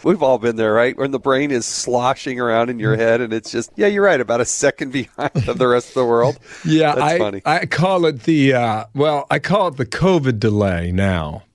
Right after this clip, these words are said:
Speaker 1: Yeah.
Speaker 2: Uh, I
Speaker 1: Well, you
Speaker 2: used, I used to call it the video phone. All right, let's go live to Tikrit to Jason Chaffetz, who's live in Tikrit.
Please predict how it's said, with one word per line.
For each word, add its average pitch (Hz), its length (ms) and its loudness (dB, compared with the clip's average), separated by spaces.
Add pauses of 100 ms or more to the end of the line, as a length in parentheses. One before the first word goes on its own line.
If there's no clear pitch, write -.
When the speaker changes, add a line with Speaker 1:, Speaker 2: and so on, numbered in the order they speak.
(380)
Speaker 1:
Yeah. 98 400 0
Speaker 2:
Uh, 117 300 0
I 127 100 0
Speaker 1:
Well, 127 60 2
you 151 60 0
Speaker 2:
used, - 340 -2
I 143 140 0
used 180 220 0
to 175 80 -2
call 156 240 2
it 120 80 -2
the 117 60 0
video 127 420 2
phone. 104 380 -2
All 151 100 0
right, 135 140 0
let's 131 180 0
go 135 120 0
live 135 280 2
to 117 60 0
Tikrit 135 380 0
to 110 80 -2
Jason 127 380 2
Chaffetz, 123 420 0
who's 104 260 2
live 151 360 0
in 131 180 2
Tikrit. 117 480 0